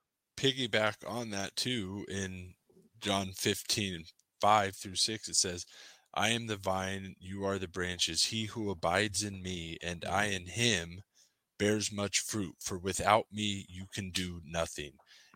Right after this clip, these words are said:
If anyone does not abide in me, he is cast out as a branch and is withered, and they gather them and throw them into the fire, and they are burned.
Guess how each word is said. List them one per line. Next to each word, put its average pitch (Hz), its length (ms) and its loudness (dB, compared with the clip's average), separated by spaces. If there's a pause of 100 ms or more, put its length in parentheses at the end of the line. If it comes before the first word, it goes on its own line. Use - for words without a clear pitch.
If 95 120 0
anyone 127 360 4
does 95 220 0
not 123 260 6
abide 87 360 2
in 82 140 -8
me, 90 320 -8
he 110 160 -2
is 92 140 4
cast 101 440 4
out 95 280 2
as 95 200 -4
a 87 80 -6
branch 92 600 -4
and 90 120 -12
is 90 180 -10
withered, 85 500 -4 (380)
and 95 140 -2
they 92 100 0
gather 98 380 4
them 92 360 -2
and 92 180 -4
throw 92 240 -2
them 95 220 -4
into 90 340 -2
the 98 120 -4
fire, 73 560 2
and 85 160 -4
they 80 160 2
are 85 140 2
burned. 90 560 -4